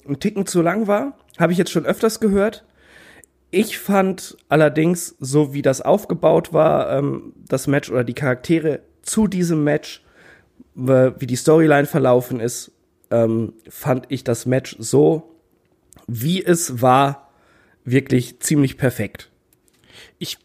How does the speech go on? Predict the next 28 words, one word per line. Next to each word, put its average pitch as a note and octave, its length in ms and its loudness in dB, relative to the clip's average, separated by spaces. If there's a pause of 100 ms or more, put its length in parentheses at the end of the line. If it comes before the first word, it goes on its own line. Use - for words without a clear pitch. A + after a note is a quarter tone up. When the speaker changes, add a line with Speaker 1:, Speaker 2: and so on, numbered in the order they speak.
(160)
Speaker 2:
fand, G3+ 220 -2
es G3 160 -4
hat F3+ 100 0
für D#3+ 140 -2
mich F3 160 0
so F3+ 80 -2
ein D#3+ 40 0
bisschen E3 220 -2
dieses D3 160 -8
typische F#3+ 300 -6
Indie-Problem B2+ 680 0
gehabt, A#2 360 -6
eben, B2+ 200 -6
dass C3 220 0
man C#3+ 160 4
nicht D#3+ 220 -4
den D3+ 120 2
perfekten - 380 0
Zeitpunkt D#3 400 0
gefunden D#3+ 420 0
hat, D#3+ 140 0
um C#3+ 120 -4
hier C#3+ 80 -2
in C3+ 60 -4
die C3 60 -8
Schlussphase C#3+ 480 2
zu - 160 -10
gehen, C3+ 320 0